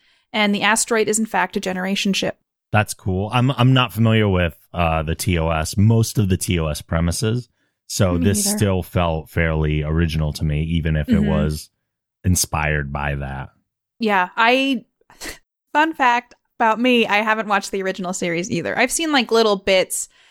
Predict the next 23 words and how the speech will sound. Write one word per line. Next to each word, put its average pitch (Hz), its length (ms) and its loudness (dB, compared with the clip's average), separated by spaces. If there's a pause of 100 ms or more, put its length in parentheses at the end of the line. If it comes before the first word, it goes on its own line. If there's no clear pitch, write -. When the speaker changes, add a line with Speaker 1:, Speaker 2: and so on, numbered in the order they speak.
(120)
Speaker 1:
So, 190 480 -2 (480)
I 208 120 2
mean, 196 200 0
I 196 160 2
just, 196 320 -2 (200)
through 220 180 0
and 202 160 -2
through, 190 280 0
Next 185 240 -4
Generation 180 460 -4
is 175 140 -8
where 165 120 -2
it's - 120 -4
at 180 220 0
for 196 100 -6
me, 202 240 2
but 180 180 0
I'm 185 200 -4
gonna 185 160 -2
try 180 240 -4
to 165 80 -8
work 175 240 -6
through 175 340 -4